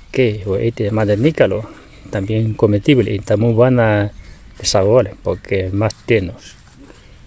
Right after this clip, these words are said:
Está muy bien. Ah, mira. Parte sombrero oliva abajo. Este Madre Nícalo,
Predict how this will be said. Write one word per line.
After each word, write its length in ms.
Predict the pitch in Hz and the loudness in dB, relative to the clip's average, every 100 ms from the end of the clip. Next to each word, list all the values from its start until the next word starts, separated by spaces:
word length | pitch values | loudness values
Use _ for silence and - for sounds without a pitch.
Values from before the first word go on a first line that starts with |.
| - - - | -20 -20 -18
Está 240 | - 95 | -8 -6
muy 160 | 92 90 | -4 -2
bien. 200 | 123 165 - - - - - - - - - - - - - - | -2 -2 -10 -20 -20 -20 -20 -20 -20 -20 -20 -20 -20 -20 -20 -18
Ah, 180 | 98 87 - - - - - | -14 -14 -16 -20 -20 -20 -20
mira. 240 | - 90 - - - - - - - - - - - - - - | -14 -14 -14 -20 -20 -20 -20 -20 -20 -20 -20 -20 -20 -20 -20 -10
Parte 640 | 101 98 - 104 104 113 - - - - - - - - - - - | -8 -8 -4 -2 -2 -6 -14 -20 -20 -20 -20 -20 -20 -20 -20 -20 -20
sombrero 400 | - 104 95 104 | -12 -6 -2 -2
oliva 420 | 92 110 120 123 98 | 0 2 4 2 2
abajo. 360 | 104 101 - - - - | 0 0 -6 -20 -18 -8
Este 300 | 110 - 110 | -6 -4 -4
Madre 260 | 110 107 | -2 0
Nícalo, 580 | 107 127 123 107 107 123 | 0 0 2 2 2 -2